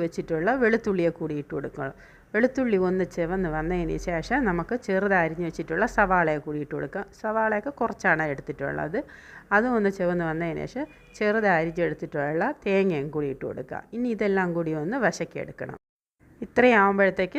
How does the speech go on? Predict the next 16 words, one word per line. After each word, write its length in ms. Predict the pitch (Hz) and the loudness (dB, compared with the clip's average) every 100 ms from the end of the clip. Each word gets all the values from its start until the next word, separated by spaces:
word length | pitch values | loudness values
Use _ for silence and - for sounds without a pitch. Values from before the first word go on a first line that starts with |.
| 320 | 0
നമ്മൾ 160 | 220 208 | 4 4
എടുത്ത് 180 | 185 208 | 2 -2
വെച്ചിട്ടുള്ള 340 | 190 185 190 262 | -2 2 4 4
പാവയ്ക്കയും 500 | 190 175 165 - 160 156 | 4 6 4 0 -2 0
കൂടി 120 | 156 147 | 0 -2
ഇട്ട് 100 | 175 | -4
കൊടുക്കുക. 400 | 156 - - 233 339 - - - | -4 -6 -4 -4 -4 -6 -10 2
അതും 180 | 202 202 185 | 4 4 4
കൂടി 160 | 170 165 | 2 0
ഇട്ട് 120 | 165 170 | 0 -2
കൊടുത്ത് 280 | 151 156 - 277 185 | -2 -2 -4 0 2
എല്ലാം 380 | 170 190 175 165 | 4 4 4 2
കൂടി 140 | 151 151 143 | 0 0 0
ഒന്ന് 180 | 165 220 | 0 0
മിക്സ് 240 | 147 - - | -2 -6 -4
ചെയ്തതിന് 420 | 151 151 143 143 | -2 -2 -4 -6